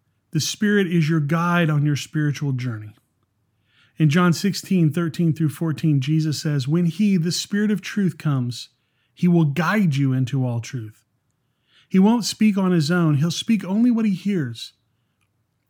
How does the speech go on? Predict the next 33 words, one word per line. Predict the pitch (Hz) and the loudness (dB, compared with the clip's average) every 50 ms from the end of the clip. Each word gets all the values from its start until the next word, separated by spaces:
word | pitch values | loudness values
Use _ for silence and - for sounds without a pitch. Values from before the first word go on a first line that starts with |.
| _ - | _ 2
and | 170 160 | 4 4
he'll | 180 190 170 | 4 4 2
tell | - - - 226 233 226 | -2 -2 -2 0 2 2
you | 196 185 165 156 | 4 4 4 4
what | 160 165 | 4 2
is | 156 151 139 156 | 2 2 2 0
yet | 170 170 156 - | 0 -2 -2 -4
to | 165 156 | -8 -8
come. | - - 165 147 123 117 117 113 _ _ _ _ _ _ _ _ _ _ _ _ _ _ _ _ _ - | -4 -4 -4 -4 -4 -6 -8 -12 _ _ _ _ _ _ _ _ _ _ _ _ _ _ _ _ _ 0
He'll | 170 | 2
bring | 170 160 196 196 185 160 | 4 4 6 6 6 4
glory | 147 160 175 196 202 214 214 214 190 | 4 2 2 4 4 4 2 2 0
to | - - 180 | 0 -2 0
me | 180 175 180 180 160 123 110 104 - _ _ _ _ _ _ _ _ | 0 2 2 2 2 0 -2 -6 -10 _ _ _ _ _ _ _ _
by | - 160 156 156 | -4 -2 -2 -2
taking | 151 - - - 240 262 233 - 208 180 160 | -2 -2 -2 0 0 0 0 0 0 0 0
from | 143 - 156 147 151 | 0 0 0 2 2
what | 156 156 | 2 2
is | 151 139 117 139 | 0 0 0 0
mine | 135 151 170 202 233 240 196 147 127 127 131 131 - _ _ _ _ - | 0 0 -2 -2 -4 -4 -4 -4 -4 -4 -6 -6 -8 _ _ _ _ 0
and | 165 151 156 | 2 4 6
making | 165 196 202 196 - 214 208 202 | 6 4 2 0 0 0 0 0
it | 196 175 160 | 0 0 0
known | 147 147 143 143 139 139 139 139 143 135 _ _ _ | 0 0 0 0 0 0 0 -2 -2 -6 _ _ _
to | - - 143 | -4 -2 -2
you." | 131 123 127 123 110 98 95 - _ _ _ _ _ _ _ _ _ _ _ _ _ _ _ _ _ _ _ _ _ _ _ _ _ _ _ _ _ _ | 0 0 0 -2 -2 -4 -8 -14 _ _ _ _ _ _ _ _ _ _ _ _ _ _ _ _ _ _ _ _ _ _ _ _ _ _ _ _ _ _
The | - 156 | -6 -4
Holy | 131 226 254 254 226 | -2 0 2 2 2
Spirit | - - - 226 214 185 - | 2 0 -2 -4 -4 -4 -4
communicates | - 170 175 196 214 214 170 - - 180 160 - - | -2 0 2 2 2 2 0 0 -4 -4 -4 -6 -8
truth | - - - - - - 240 262 269 226 - - | -12 -14 -14 -12 -6 -2 0 0 0 0 -2 -4
to | - 160 | -4 -2
you | 139 127 123 123 120 127 | 0 0 0 -2 -4 -6